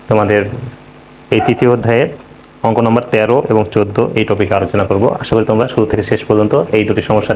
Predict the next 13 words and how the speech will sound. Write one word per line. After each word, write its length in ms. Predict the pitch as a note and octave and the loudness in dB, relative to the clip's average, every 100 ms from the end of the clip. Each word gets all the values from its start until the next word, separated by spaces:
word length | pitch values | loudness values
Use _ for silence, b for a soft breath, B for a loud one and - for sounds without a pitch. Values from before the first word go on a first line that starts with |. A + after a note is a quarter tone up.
| G#2+ | 0
দেখবে 200 | G#2 B2 | 0 2
এবং 100 | A2+ G2+ | 2 2
আমার 120 | F#2+ - | 0 -2
সঙ্গে 160 | F2+ F#2+ | -4 -2
থাকবে। 200 | F2 F2+ - - - - - - - - - - | -4 -8 -12 -20 -20 -20 -20 -20 -20 -20 -6 0
তেরো 160 | D3 F3 | 2 2
নম্বর 180 | F#3 F3+ | 0 0
সমস্যাটি 380 | D3 C#3+ - A#2 B2+ - C3+ | 0 0 -2 -2 -4 -4 -2
এরকম 220 | B2 C#3 B2 | 0 0 0
ছিল 140 | - G#2 C#3 D3+ A2+ | 0 0 0 -2 0
যে, 100 | B2 B2 A#2+ D#3 | 2 0 0 -4
একটি 180 | D3+ F#3+ - - - | -4 -8 -14 -8 0
ত্রিভুজাকৃতি 720 | C3+ E3 F#3 F#3+ F3+ F3+ C3 | 2 2 2 2 0 2 2